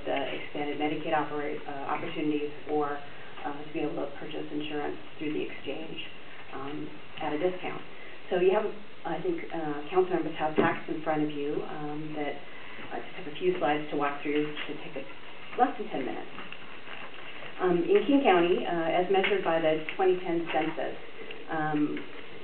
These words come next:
the health insurance, um, ra-,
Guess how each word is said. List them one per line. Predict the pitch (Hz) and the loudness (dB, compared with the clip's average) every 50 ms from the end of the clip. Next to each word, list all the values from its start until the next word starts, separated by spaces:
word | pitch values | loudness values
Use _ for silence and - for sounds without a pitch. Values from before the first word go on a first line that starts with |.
| - - - | -8 -4 2
the | 170 160 156 156 151 147 - - - - - | 6 6 6 6 6 4 0 -2 -6 -6 -6
health | - - - 233 - | -2 0 0 2 2
insurance, | 196 185 - - 180 160 156 156 151 151 - - - - - - - - | 0 0 0 0 0 2 2 4 2 2 2 0 -4 -6 -6 -6 -6 -6
um, | 151 151 151 147 147 147 151 151 - - - - - - - - - - - - - - - 147 143 | -6 -6 -4 -4 -6 -6 -6 -6 -6 -6 -4 -4 -4 -4 -4 -6 -6 -8 -8 -8 -8 -8 -6 -6 -2
ra-, | 147 151 - | -2 -2 -2